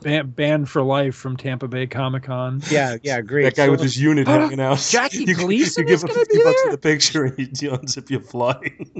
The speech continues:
Speaker 3: You just walk
Speaker 1: Holy
Speaker 3: next
Speaker 1: shit,
Speaker 3: to him.
Speaker 1: Jackie Gleason's gonna be there. I
Speaker 2: No,
Speaker 1: wonder
Speaker 2: no,
Speaker 1: how
Speaker 2: no,
Speaker 1: much
Speaker 2: no, no, no, no.
Speaker 1: if
Speaker 2: That's
Speaker 1: you can get
Speaker 2: Jack.
Speaker 1: Jack,
Speaker 2: That's
Speaker 1: if you
Speaker 2: Jack. Jack,
Speaker 1: if,
Speaker 2: not
Speaker 1: if
Speaker 2: Jackie.
Speaker 1: you could get Art Carney,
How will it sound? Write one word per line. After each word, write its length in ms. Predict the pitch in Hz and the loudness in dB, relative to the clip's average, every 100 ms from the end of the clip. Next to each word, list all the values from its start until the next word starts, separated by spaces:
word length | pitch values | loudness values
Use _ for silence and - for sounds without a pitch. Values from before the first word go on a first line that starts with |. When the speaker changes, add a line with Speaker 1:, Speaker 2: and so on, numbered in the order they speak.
| - - - - - - - - - - - - - - _ - | -16 -18 -18 -18 -18 -20 -20 -20 -16 -18 -16 -16 -16 -18 _ -2
Speaker 3:
You 260 | - 160 - | 4 4 4
just 320 | 185 170 165 | 0 -2 0
walk 140 | 151 | 0
Speaker 1:
Holy 40 | - | 0
Speaker 3:
next 200 | 139 131 | -2 -6
Speaker 1:
shit, 180 | 403 | -6
Speaker 3:
to 60 | - | -4
him. 40 | 147 | -4
Speaker 1:
Jackie 280 | 254 - | -4 -6
Gleason's 520 | 220 254 285 - 226 156 | -10 -4 -4 -4 -8 -8
gonna 220 | 156 151 | -6 -4
be 140 | 147 | -4
there. 160 | 135 139 | -2 0
I 80 | 170 | 0
Speaker 2:
No, 40 | |
Speaker 1:
wonder 180 | 220 156 | 2 0
Speaker 2:
no, 60 | 151 | 0
Speaker 1:
how 40 | |
Speaker 2:
no, 120 | 165 | 0
Speaker 1:
much 100 | 151 | 0
Speaker 2:
no, 120 | 170 165 | 2 0
no, 100 | 175 | 2
no, 140 | 170 | 2
no. 140 | 160 135 | 2 0
Speaker 1:
if 120 | - | -2
Speaker 2:
That's 160 | 123 | -2
Speaker 1:
you 60 | 269 | -2
can 100 | 226 | 0
get 100 | 196 | 0
Speaker 2:
Jack. 140 | 143 123 | 0 -2
Speaker 1:
Jack, 260 | 247 262 - | -2 -4 -2
Speaker 2:
That's 160 | 139 175 | -2 -2
Speaker 1:
if 80 | - | 2
you 60 | 175 | 6
Speaker 2:
Jack. 300 | 190 170 - _ | 6 4 -2 _
Jack, 320 | - 160 180 180 | -4 0 2 0
Speaker 1:
if, 80 | 135 | -4
Speaker 2:
not 200 | 135 - | -6 -4
Speaker 1:
if 60 | |
Speaker 2:
Jackie. 160 | 135 254 269 | -2 -2 -2
Speaker 1:
you 80 | 185 | -6
could 80 | 294 | -2
get 180 | 262 196 | 0 2
Art 300 | 240 247 - | 2 2 -2
Carney, 640 | 233 269 277 190 180 | 0 2 0 -2 -6